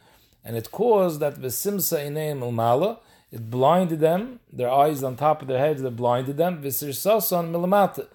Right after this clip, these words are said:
and it also caused them to become Sarisim, they couldn't have any children. Shenemar Vanoichi Hishmadati Es Hamoiri Mipneim, Asher Kegoy V'arazim Gavoy, V'chasen Hu Kaloinim, V'ashmit Pir Yoim Imal, V'sharoshav Mitochas.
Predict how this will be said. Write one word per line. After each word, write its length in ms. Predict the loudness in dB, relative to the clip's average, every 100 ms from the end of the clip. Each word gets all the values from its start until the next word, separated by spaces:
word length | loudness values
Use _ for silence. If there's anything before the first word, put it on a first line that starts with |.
| _ _ _ -12
and 100 | -8
it 60 |
also 280 | -4 -4 -6
caused 400 | -8 -2 0 2
them 280 | 0 0 -6 _ _ _
to 100 | -12
become 300 | -8 -2 -2
Sarisim, 480 | -2 -2 -2 -2 -4
they 100 | -6
couldn't 200 | -4 -2
have 120 | -2
any 140 | -2 -6
children. 400 | 0 0 0 -6 _ _ _ _
Shenemar 600 | -14 -4 2 2 4 0
Vanoichi 560 | 0 0 2 2 0 -2
Hishmadati 680 | -2 -4 -2 0 -2 -2 -4
Es 140 | -2
Hamoiri 440 | -4 -4 -2 -2 -2
Mipneim, 600 | -4 -4 -2 -2 -4 -10 _ _ _ _
Asher 260 | -6 -6 -4
Kegoy 420 | -4 0 2 4
V'arazim 640 | 2 2 4 2 2 -2 0
Gavoy, 480 | 2 2 2 -2 -4
V'chasen 580 | -10 0 4 4 4 -4
Hu 120 | -4
Kaloinim, 760 | -2 0 0 0 -2 -2 -4 _ _ _ _ -6
V'ashmit 640 | -4 0 0 0 -6 -8 -6
Pir 240 | 2 2
Yoim 360 | 4 0 -2 -4
Imal, 520 | 0 2 4 4 0
V'sharoshav 600 | -4 -4 2 2 2 -2
Mitochas. 720 | -4 -4 0 0 0 -8 -10